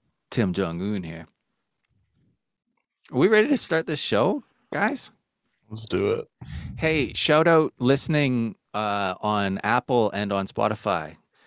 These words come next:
Speaker 1: But, like, to the real ones on YouTube watching, there's a link in the description if you wanna see what we're talking about. Shout out subscribers. Let's go. Let's go.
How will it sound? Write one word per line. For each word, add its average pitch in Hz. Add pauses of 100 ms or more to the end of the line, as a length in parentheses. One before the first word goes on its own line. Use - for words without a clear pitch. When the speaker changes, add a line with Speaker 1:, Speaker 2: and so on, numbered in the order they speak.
(220)
Speaker 1:
But, 202
like, 101
to -
the 101
real 117
ones 90
on 95
YouTube 104
watching, 92 (120)
there's 98
a 90 (480)
link 131
in 123
the 107
description -
if -
you 101
wanna 92
see 110
what 95
we're 90
talking 95
about. 87 (760)
Shout -
out 156
subscribers. 110
Let's 92
go. 92 (200)
Let's 98
go. 62